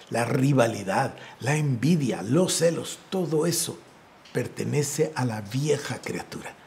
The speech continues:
Ya no nos pertenece a nosotros, pero es cuestión de primero creerlo, ente-, o sea, primero aprenderlo, comprenderlo y luego creerlo,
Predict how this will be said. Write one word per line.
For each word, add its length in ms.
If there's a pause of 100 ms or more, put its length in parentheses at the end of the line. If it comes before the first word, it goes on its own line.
(340)
Ya 180
no 200
nos 220
pertenece 560
a 40
nosotros, 520 (260)
pero 140
es 80
cuestión 340
de 180 (600)
primero 440
creerlo, 600
ente-, 320
o 220
sea, 220
primero 340 (720)
aprenderlo, 800 (420)
comprenderlo 1000 (720)
y 100
luego 340
creerlo, 760